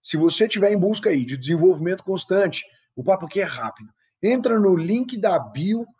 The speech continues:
do Instagram, arroba escola Zax, Z A X, e você vai encontrar uma comunidade no Telegram e um canal do YouTube. É open bar de conteúdo, pode confiar.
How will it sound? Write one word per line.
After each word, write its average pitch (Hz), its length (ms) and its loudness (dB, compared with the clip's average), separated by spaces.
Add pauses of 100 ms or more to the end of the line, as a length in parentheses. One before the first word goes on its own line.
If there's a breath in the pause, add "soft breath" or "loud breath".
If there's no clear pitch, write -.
(280)
do 151 180 0
Instagram, 143 580 0
arroba 170 440 2
escola 143 420 0
Zax, 139 720 -4
Z 127 300 -2
A 143 140 -6
X, - 680 -10 (360)
e 233 60 -6
você 247 160 -2
vai 220 120 4
encontrar 170 340 0
uma 180 180 0
comunidade 143 540 -2
no 127 100 -8
Telegram 220 540 2 (340 soft breath)
e 202 80 2
um 226 120 2
canal 202 420 4
do 170 80 -4
YouTube. 160 480 -8 (260)
É 175 220 0
open 254 400 -2
bar 175 300 0
de 156 120 -10
conteúdo, 160 500 0
pode 170 180 0
confiar. 147 480 -6